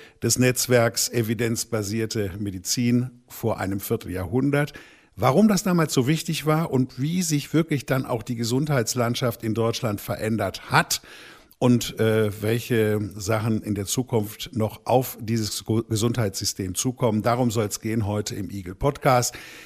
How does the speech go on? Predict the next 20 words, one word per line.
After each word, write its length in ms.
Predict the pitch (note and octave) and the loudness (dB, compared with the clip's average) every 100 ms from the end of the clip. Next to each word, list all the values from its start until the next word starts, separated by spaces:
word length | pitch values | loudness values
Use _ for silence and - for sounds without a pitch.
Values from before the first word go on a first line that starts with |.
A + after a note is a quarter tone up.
| - - | -12 -4
Ich 120 | - | 4
freue 160 | E3+ | 6
mich, 100 | F#3+ | 6
dass 160 | E3 E3+ | 6 6
ein 140 | D3 | 6
Mann 160 | C#3+ C3+ | 6 4
der 120 | B2+ | 4
ersten 320 | B2 C#3+ - | 4 2 2
Stunde 380 | B2+ - C#3 E3+ | 0 2 4 4
hier 220 | F#3+ F3 | 2 4
bei 280 | C3 A#2 A2+ | 6 4 2
uns 160 | D3 - | 0 0
ist 200 | E3 - | -2 -2
im 320 | D#3 D#3+ D#3 | -2 -4 -6
Igel 220 | - D3+ C#3+ | -8 -6 -2
Podcast 480 | D#3+ D#3 - D3 | -2 -2 -2 0
Studio, 480 | - D#3 D#3 D#3+ E3 - - - _ | 0 0 0 0 -2 -6 -20 -20 _
Professor 520 | A#2+ - B2 - A#2 | -4 0 2 4 2
Günther 380 | A2+ A2+ A2 - | 2 0 -2 -2
Eulenschläger, 840 | G2 A2 - B2 C3 D3 D#3+ F3 | -4 -4 -4 -2 0 -2 -2 -4